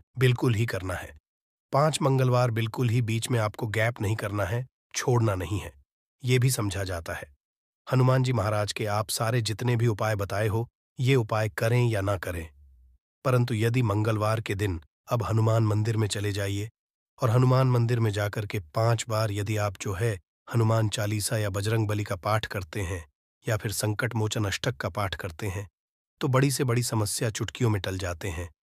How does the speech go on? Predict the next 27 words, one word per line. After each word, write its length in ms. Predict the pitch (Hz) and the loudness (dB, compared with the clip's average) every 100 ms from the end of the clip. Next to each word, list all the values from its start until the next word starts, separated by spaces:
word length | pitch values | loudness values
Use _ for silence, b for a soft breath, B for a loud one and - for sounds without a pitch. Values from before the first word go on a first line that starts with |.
| - | -2
बिल्कुल 360 | 127 131 - 131 | 2 2 2 0
इसमें 220 | 113 113 | 0 -2
संदेह 420 | - 98 98 107 | -2 -2 0 0
नहीं, 280 | 104 85 85 - _ _ _ - | 0 -4 -8 -14 _ _ _ -6
बड़ी 260 | 113 123 139 | 0 2 2
से 120 | 139 | 0
बड़ी 200 | 120 117 | 0 0
समस्या 420 | - 107 107 123 | 0 -2 -2 -4
चुटकियों 400 | 110 110 - 117 | -4 -6 -2 -2
में 120 | 104 | -2
टल 180 | 92 95 | -2 -6
जाते 300 | 92 85 95 | -6 -8 -10
हैं, 180 | - - _ _ _ _ _ - | -12 -14 _ _ _ _ _ -6
क्योंकि 280 | 127 117 113 | -2 0 -2
कहा 280 | - 104 131 | -2 0 0
भी 140 | 120 | 0
जाता 340 | 110 92 123 107 | -2 -4 -2 -2
है, 240 | 113 123 _ _ _ _ _ - | -4 -6 _ _ _ _ _ -2
जो 100 | 135 | 2
हनुमान 440 | 120 131 131 131 127 | 4 6 4 4 2
जी 160 | 123 | 2
महाराज 440 | 123 104 113 113 113 | 2 2 2 0 -2
कलयुग 420 | - 107 117 107 | -2 0 2 2
में 140 | 107 | -2
प्रत्यक्ष 500 | - 110 - 117 - | -4 -6 -4 -4 -4
देवता 360 | 113 101 87 107 | -4 -4 -2 -4
हैं 220 | 85 90 | -6 -10